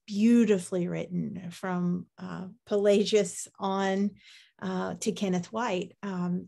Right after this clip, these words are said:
and so it's a gift to us that we can look at this,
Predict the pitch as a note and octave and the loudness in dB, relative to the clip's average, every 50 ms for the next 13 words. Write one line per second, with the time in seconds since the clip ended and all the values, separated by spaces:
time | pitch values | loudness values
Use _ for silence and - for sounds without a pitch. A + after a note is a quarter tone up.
0 | - G#3 G3 F#3+ F#3 F3+ - - F#3+ F#3 F3+ F3+ F3+ - G3 F3+ F3+ - F3+ E3 | -8 -6 -4 -4 -4 -4 -2 -2 0 0 0 -2 -2 -4 -4 -6 -4 -4 -4 -4
1 | E3 A3 C#4+ D4+ A#3+ - D3+ - - - - - - - _ _ _ _ _ _ | 0 4 4 6 4 4 2 -4 -12 -12 -12 -12 -12 -12 _ _ _ _ _ _
2 | - - G#3 F3 - F3 E3+ F3 F3 E3+ - - - G3 F3+ F3 F3 F3+ F3+ F3 | -6 -4 -4 -2 -2 -2 -4 -4 -6 -8 -8 -8 -4 -4 -4 -2 0 0 -2 -2
3 | - F3+ F3 F3 F3 F#3 G3+ G#3+ G#3+ A3+ - - - F#3 F3+ F3+ F3 F3 - - | -2 -2 0 0 0 2 2 2 2 0 -4 -4 -2 -2 0 0 0 -2 -4 -8
4 | - | -14